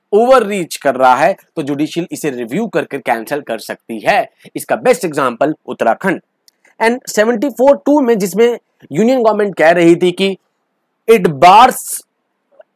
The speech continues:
any inquiry whether the advice tendered by the minister to the president or not, उन्होंने कहा it does not bar scrutiny of the material on the basis of which advice is given। ये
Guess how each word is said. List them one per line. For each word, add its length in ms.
any 200
inquiry 580
whether 240
the 200
advice 360
tendered 380
by 160
the 120
minister 460
to 140
the 100
president 460
or 100
not, 160
उन्होंने 260
कहा 400
it 80
does 120
not 320
bar 260
scrutiny 460
of 140
the 100
material 640
on 160
the 140
basis 300
of 100
which 100
advice 280
is 220
given। 340
ये 400